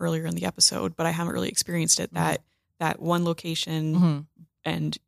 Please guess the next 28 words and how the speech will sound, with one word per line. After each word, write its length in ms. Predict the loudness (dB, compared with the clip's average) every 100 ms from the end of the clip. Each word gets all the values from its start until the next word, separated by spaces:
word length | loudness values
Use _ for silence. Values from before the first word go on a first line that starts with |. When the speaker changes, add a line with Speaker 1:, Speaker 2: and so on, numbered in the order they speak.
| _ -6
Speaker 1:
different 300 | -4 -4 -4
characters 520 | -2 -2 0 4 4
Speaker 2:
Mm-hmm. 60 | 4
Speaker 1:
become 220 | 0 0
side 280 | 2 2 0
characters 280 | -2 -4 2
Speaker 2:
Yes. 160 | 2 2
Speaker 1:
and 100 | 2
main 160 | 0
characters. 560 | 0 -4 -4 -2 0 0
Like 180 | -2 0
Speaker 2:
Yeah. 200 | 0 0 _ -4
Speaker 1:
that, 180 | -4 -2
the 60 |
first 220 | -4 -2
time 100 | 0
I 40 | 0
had 120 | 0
seen 140 | 0
that 120 | 0 0
was 200 | 0 0 -2
the 480 | -2 0 0 -4 -8
Chicago 400 | -10 -4 -2 0
Stars 480 | 0 0 0 0 4
Speaker 2:
Yes. 260 | 2 2 -6
Speaker 1:
series 420 | -4 2 2 2
Speaker 2:
Yeah. 80 | 2
Speaker 1:
that 140 | -4